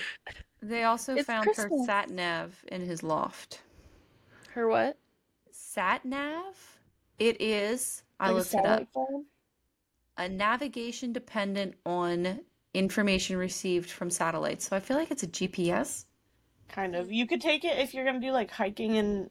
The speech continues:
Speaker 3: and camping trips where you're not gonna have cell phone reception. You can use it
Speaker 1: That's
Speaker 3: so
Speaker 1: a
Speaker 3: that you
Speaker 1: satellite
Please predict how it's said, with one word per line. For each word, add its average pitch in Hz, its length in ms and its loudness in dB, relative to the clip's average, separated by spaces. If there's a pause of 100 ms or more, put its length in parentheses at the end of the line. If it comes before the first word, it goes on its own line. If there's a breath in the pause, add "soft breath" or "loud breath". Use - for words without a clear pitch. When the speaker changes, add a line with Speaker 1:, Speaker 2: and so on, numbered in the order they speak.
Speaker 3:
and 190 180 2
camping 190 380 0
trips - 280 -8
where 190 100 0
you're 190 80 4
not 185 140 4
gonna 185 140 -2
have 175 100 2
cell 175 200 2
phone 190 180 -6
reception. 240 560 -4 (640 soft breath)
You 220 120 0
can 226 100 8
use 214 260 8
it 190 40 4
Speaker 1:
That's 254 120 6
Speaker 3:
so 196 60 0
Speaker 1:
a 185 40 4
Speaker 3:
that 196 60 4
you - 60 0
Speaker 1:
satellite 208 480 2